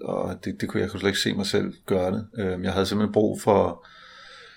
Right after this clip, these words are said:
jeg havde egentlig brug for at kunne, at kunne slappe lidt af, og lidt lave nogle andre ting.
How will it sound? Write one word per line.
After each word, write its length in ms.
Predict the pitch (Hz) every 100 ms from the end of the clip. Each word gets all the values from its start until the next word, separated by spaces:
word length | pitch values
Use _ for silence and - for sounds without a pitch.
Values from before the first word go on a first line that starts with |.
| _ -
jeg 80 | 107
havde 80 | 123
egentlig 160 | 131
brug 240 | 117 120 123
for 140 | 113
at 80 | 101
kunne, 360 | 104 95 92
at 80 | 101
kunne 120 | 98
slappe 280 | - 95 98
lidt 100 | 95
af, 180 | 98 98
og 80 | 95
lidt 160 | 95 95
lave 180 | 95
nogle 160 | 95 92
andre 140 | 92
ting. 320 | 95 101 98